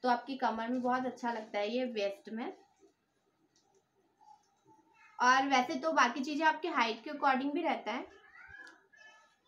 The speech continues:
इसमें इसके साथ हमें एक shrug मिला था, ये वाला shrug भी बहुत stylish है, इसमें आपको बहुत ही stylish look मिलता है।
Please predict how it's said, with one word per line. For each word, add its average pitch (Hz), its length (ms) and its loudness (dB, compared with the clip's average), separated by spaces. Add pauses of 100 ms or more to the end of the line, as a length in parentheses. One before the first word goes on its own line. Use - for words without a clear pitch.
(760)
इसमें 302 680 0
इसके 269 280 -4
साथ 277 400 4
हमें 277 200 0
एक 262 240 0
shrug 269 360 0
मिला 254 280 2
था, 247 160 -4 (380)
ये 220 160 -4
वाला 214 340 -6 (2750)
shrug 262 420 2 (580)
भी 294 260 4
बहुत 294 520 4
stylish 254 800 0
है, 330 280 2 (320)
इसमें 269 260 -2
आपको 262 260 -2
बहुत 233 440 0
ही 277 140 2
stylish 226 580 -2
look 262 200 -6
मिलता 220 340 -2
है। 247 180 -2